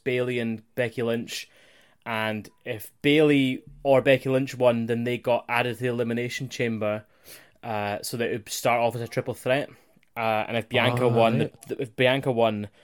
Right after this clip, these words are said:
Speaker 1: then neither of them were added to the Elimination Chamber. And Bianca won, so neither of them were added to the Elimination Chamber. So it was just a dumb
Speaker 2: Do you reckon
Speaker 1: match.
Speaker 2: they'll get a Mania match?
Speaker 1: Yeah. Do you?
Speaker 2: Yeah.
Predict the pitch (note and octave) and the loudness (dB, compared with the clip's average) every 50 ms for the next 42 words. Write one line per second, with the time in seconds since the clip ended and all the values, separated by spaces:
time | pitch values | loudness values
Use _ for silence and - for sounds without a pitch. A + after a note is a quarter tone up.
0 | _ _ _ _ _ - A#2+ A2 G#2+ G#2+ A2+ B2 C3+ C#3 C3+ C3 C#3 C3+ C3+ C3 | _ _ _ _ _ -2 -2 0 0 0 0 0 0 0 0 0 -2 0 0 0
1 | B2+ B2+ B2+ B2+ A#2+ - - B2+ B2+ B2 B2+ B2 A#2+ - - - C3+ C3 B2+ B2 | 0 0 -2 -2 -4 -8 -8 -4 -4 -4 -4 -6 -8 -10 -10 -6 -6 -6 -4 -4
2 | B2 B2 A#2 - _ _ _ _ _ _ _ _ _ _ _ _ _ _ _ - | -6 -6 -6 -10 _ _ _ _ _ _ _ _ _ _ _ _ _ _ _ -10
3 | A2 G#2+ G#2+ G#2+ G#2+ G#2 G#2 G2 _ - A#2 A2+ A2+ A#2+ A2+ A#2 A2 G#2 A2 A2 | -6 -4 -4 -4 -4 -6 -8 -10 _ -4 -2 -2 -2 -2 -2 -4 -2 0 2 0
4 | G#2 F#2+ F2+ F2 F2 - - G#2+ G2 G2+ A2 A2 G#2+ F#2 G2+ G2+ G2 G2 G2+ G2+ | 0 0 -6 -12 -12 -10 -8 -8 -6 -4 -4 -4 -4 -4 -6 -6 -4 -4 -4 -6
5 | G2 F#2 F#2 G2+ G2+ G2+ G2+ G#2 G2 - - - - G#2 G2+ F#2+ F#2+ F#2+ F#2 - | -6 -8 -8 -8 -6 -6 -6 -6 -8 -10 -14 -14 -12 -12 -10 -10 -10 -12 -12 -14
6 | _ _ _ _ - - G2+ F2+ G2 G2 F#2 - G2+ F2+ - - - - F2+ F2+ | _ _ _ _ -16 -14 -14 -12 -12 -14 -14 -14 -14 -14 -14 -16 -16 -18 -18 -18
7 | _ _ _ _ _ - - - _ _ _ _ _ _ - - C3 G#2+ F#2+ F#2 | _ _ _ _ _ -20 -20 -20 _ _ _ _ _ _ -20 -20 -16 -16 -14 -14
8 | F#2 F2+ F#2 _ _ _ - - - - - A2 A2 A#2+ A#2 F#2+ A2+ A#2 A#2 A#2 | -14 -16 -18 _ _ _ -20 -20 -20 -12 -4 2 4 4 4 4 4 4 6 4
9 | A2+ A#2+ - D2+ G#2+ A#2 B2 B2 B2 B2 B2 A#2+ A#2+ B2 A#2+ - - - - - | 6 4 2 2 4 2 2 4 4 4 2 2 2 2 2 0 -2 -8 -14 -16
10 | - - - - - - A#2+ A2 G2 F#2+ F2+ - _ _ _ _ _ _ _ - | -18 -20 -20 -20 -16 -10 -8 -8 -8 -8 -12 -16 _ _ _ _ _ _ _ -20
11 | _ _ _ _ _ _ _ - - A#2+ B2+ C#3 B2+ G2+ - - - G2 F#2 E2 | _ _ _ _ _ _ _ -12 -6 -2 0 0 0 0 -4 -8 -6 -4 -2 0
12 | D#2+ D#2 C#2+ D2 D2 A#1+ G1+ | 0 2 2 2 0 0 -2